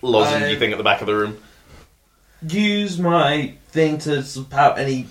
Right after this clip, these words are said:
Speaker 2: local monsters we need to try and get an idea of what state it's in and if we can bring it up.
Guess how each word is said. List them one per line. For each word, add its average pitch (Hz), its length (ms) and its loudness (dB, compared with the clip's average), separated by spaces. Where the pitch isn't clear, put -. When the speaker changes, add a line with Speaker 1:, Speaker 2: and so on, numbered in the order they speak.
Speaker 2:
local 147 360 0
monsters 139 300 -6
we 127 60 -4
need 127 220 -4
to 123 120 -6
try 131 160 -4
and 123 80 -4
get 123 300 -2
an 120 80 -2
idea 127 520 2
of - 140 -10
what 131 160 -4
state 131 180 0
it's - 140 -6
in 160 120 0
and 127 140 -2
if 123 140 -4
we 117 60 -8
can 123 100 -4
bring 117 140 -2
it 110 60 -4
up. 87 300 -2